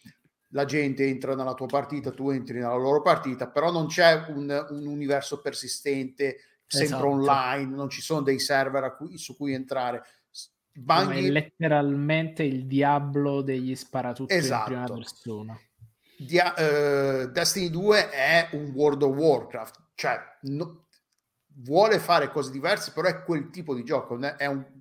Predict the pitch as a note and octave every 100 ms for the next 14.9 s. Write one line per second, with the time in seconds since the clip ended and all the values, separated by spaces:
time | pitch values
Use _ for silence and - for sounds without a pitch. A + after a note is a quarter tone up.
0 | _ _ - C3 C3+ C#3+ C#3+ D3 D#3 F3
1 | F3 F3+ F3+ - _ _ - C3+ C#3+ -
2 | - C#3+ B2 A#2+ - C3+ C3+ D#3+ D#3 D3
3 | - - _ - C#3+ - _ _ - D3
4 | C#3 D3 D#3 C#3+ D3 D#3 D3+ C#3+ D3 D3
5 | C#3 D3 D3+ C#3+ C3 D3+ C#3 B2+ - -
6 | - D#3+ - - D#3 C#3+ D#3 D3+ F3 E3
7 | D#3+ D3 D3+ D3 C#3+ C#3+ D3 C#3+ D3 D#3
8 | C3+ C#3+ C#3 C#3 C#3+ C#3+ C#3 B2 C#3 C3+
9 | - - D3 C#3+ C#3+ _ C#3+ C#3 - C#3+
10 | C3+ B2+ C3 C3 A#2+ B2+ A#2+ B2 - C3+
11 | B2+ - _ _ _ - D3+ D3+ C#3+ C3+
12 | A#2 C3+ C3 A#2 A#2+ B2 G2+ G2 _ _
13 | _ _ D3+ D3 - D#3+ C#3+ D3 F#3+ D#3+
14 | F3 G#3+ D#3 C#3+ - D3 D3 D3 -